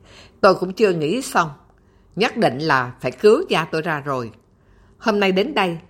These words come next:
một là để lấy lại ngân phiếu của tôi, hai là đưa thư xin thôi việc cho ông chủ."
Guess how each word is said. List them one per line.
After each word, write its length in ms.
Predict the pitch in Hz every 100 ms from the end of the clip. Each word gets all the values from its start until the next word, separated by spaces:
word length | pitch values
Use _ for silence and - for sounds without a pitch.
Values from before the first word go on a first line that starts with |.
| _ _ -
một 340 | 175 165 -
là 180 | 151 147
để 180 | 143 156
lấy 180 | 185 208
lại 260 | 269 131
ngân 280 | 147 175 170
phiếu 280 | - 190 285
của 100 | 160
tôi, 360 | 170 190 165 147 - _ _ _
hai 360 | - 208 185 156
là 120 | 147
đưa 180 | 160 185
thư 280 | 185 233 185
xin 320 | 180 208 175
thôi 220 | 208 180
việc 320 | 175 175 - -
cho 120 | 139
ông 180 | 147 139
chủ." 260 | 135 165